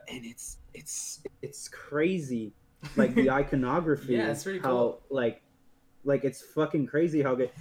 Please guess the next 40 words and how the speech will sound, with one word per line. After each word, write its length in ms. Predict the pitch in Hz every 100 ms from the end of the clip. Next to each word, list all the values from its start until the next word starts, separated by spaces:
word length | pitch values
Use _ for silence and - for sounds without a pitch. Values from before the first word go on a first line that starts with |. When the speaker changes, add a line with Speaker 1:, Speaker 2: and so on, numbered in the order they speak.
| -
Speaker 1:
So 120 | -
it's 200 | 180 185
like, 200 | 196 185
um, 400 | 202 170 156 156 -
it's 220 | 180 -
a 40 | 185
brew 440 | 131 160 202 294
that 260 | 233 196 170
was 240 | 170 143
made, 440 | 151 165 175 175
um, 540 | 143 143 139 135 135 131
for 180 | - 151
the 140 | 143
fourteenth 680 | 139 160 151 151 165 156 147
anniversary 640 | 143 143 143 - 151 143
of 100 | 131
the 60 | 131
microbrewery, 840 | 131 131 - 135 139 135 135 131
uh, 60 | 123
Trou 200 | - 143
du 80 | 127
Diable, 300 | 135 143 226
which 200 | 165 -
is 180 | 151 139
in, 140 | 139
uh, 300 | 139 131 127 123 143
Speaker 2:
Oh, 40 |
okay. 240 | 139 120 - -
Speaker 1:
uh, 400 | 139 139 131 127 -
in, 240 | 147 147
uh, 80 | 139
Shawinigan 760 | 139 151 147 143 139 143 190 170
in, 140 | 147
uh, 140 | 135 123
Quebec. 440 | - 135 147 - - - - - -
Uh, 280 | 147 151 151
so 420 | 151 - 175 170
they 260 | 160 165 175
made, 420 | 180 196 226 180
uh, 260 | 156 143